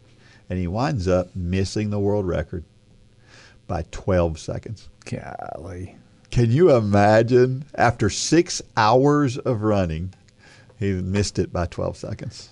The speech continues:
Speaker 2: How much, uh, self-down talk was going through his head the next week.
Speaker 1: Well, I, interestingly, I heard an interview with him shortly after. I mean, like, within days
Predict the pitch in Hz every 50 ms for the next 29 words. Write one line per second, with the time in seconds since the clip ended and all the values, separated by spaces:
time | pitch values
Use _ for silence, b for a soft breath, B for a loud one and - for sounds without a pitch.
0 | _ _ - - - 143 151 156 147 123 - - - 123 117 113 107 104 104 101
1 | 101 - - - - - 123 120 113 - 127 117 113 110 110 113 117 110 - 107
2 | 104 104 98 - - 107 95 92 - 113 110 110 101 - 101 95 95 104 110 113
3 | 98 - 101 101 95 95 98 98 101 98 98 - - - - _ _ _ _ _
4 | _ _ _ _ _ _ _ _ _ _ - 120 113 110 107 - - - - _
5 | _ - 120 123 131 131 - - 117 123 117 107 - - - 117 123 127 - 156
6 | 135 - 147 147 147 151 147 139 131 123 107 127 135 131 123 117 120 123 117 98
7 | 85 85 85 85 85 85 82 78 80 90 98 98 - - - - - - - 117
8 | 104 - - 104 95 92 90 90 - - 90 - 110 - - 120 120 127 117 98
9 | 95 98 101 104 - - 117 104 98 98 87 82 78 87 85 87 92 82 80 78
10 | - - -